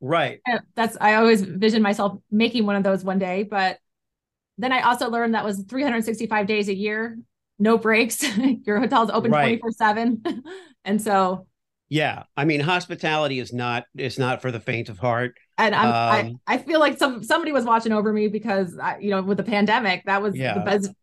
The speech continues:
Speaker 2: I mean, you saw those hotels. I mean, they were
Speaker 1: Right.
Speaker 2: closing their doors. They didn't have
Speaker 1: Well,
Speaker 2: enough staffing and
Speaker 1: all you need to do is watch White Lotus,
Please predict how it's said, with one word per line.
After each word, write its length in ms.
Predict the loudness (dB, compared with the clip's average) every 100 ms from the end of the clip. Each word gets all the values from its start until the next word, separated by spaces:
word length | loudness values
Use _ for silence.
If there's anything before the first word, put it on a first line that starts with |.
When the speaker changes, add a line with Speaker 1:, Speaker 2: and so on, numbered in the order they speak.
| -20 -18 -6
Speaker 2:
I 40 |
mean, 120 | -2
you 60 | 0
saw 180 | 2 2
those 200 | 2 0
hotels. 440 | -2 -2 -2 -2
I 80 | -4
mean, 160 | -6 -6
they 40 | -2
were 20 |
Speaker 1:
Right. 280 | 0 2 2
Speaker 2:
closing 300 | 0 0 -2 -6 _ _ _ _ _ -2
their 100 | 2
doors. 360 | 2 2 0
They 180 | 0 0
didn't 180 | 2 2
have 100 | 2
Speaker 1:
Well, 220 | 2 2
Speaker 2:
enough 160 | 0 -4
staffing 640 | -2 0 0 0 -2 -2
and 280 | -4 -6 -8 -10 _ _ _
Speaker 1:
all 160 | 0 2
you 120 | 4
need 180 | 2 0
to 60 | -2
do 120 | -4
is 80 | -2
watch 320 | -4 -4 -4
White 280 | -2 -2 -2
Lotus, 640 | -2 -2 -4 -10 -12 -16